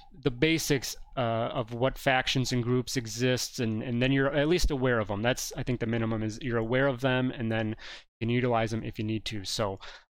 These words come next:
that will be next time, uh, on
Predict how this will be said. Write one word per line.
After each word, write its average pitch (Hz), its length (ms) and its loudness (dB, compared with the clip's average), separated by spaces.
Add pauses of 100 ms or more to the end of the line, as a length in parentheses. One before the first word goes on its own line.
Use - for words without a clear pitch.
(100)
that 143 180 2
will 147 140 2
be 131 180 2
next 131 320 0
time, 147 500 0 (300)
uh, - 20 -6
on 107 720 -4